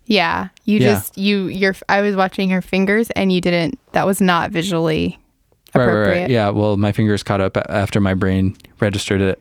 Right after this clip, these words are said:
Speaker 2: I was using my mind ahead of my body this time.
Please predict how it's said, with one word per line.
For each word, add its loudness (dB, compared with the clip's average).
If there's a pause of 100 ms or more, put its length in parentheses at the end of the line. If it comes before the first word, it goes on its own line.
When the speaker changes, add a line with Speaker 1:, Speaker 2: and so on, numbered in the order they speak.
(520)
Speaker 2:
I 0
was 2
using 2
my 2
mind 2 (100)
ahead 0
of 0
my 2
body 0
this -2
time. 0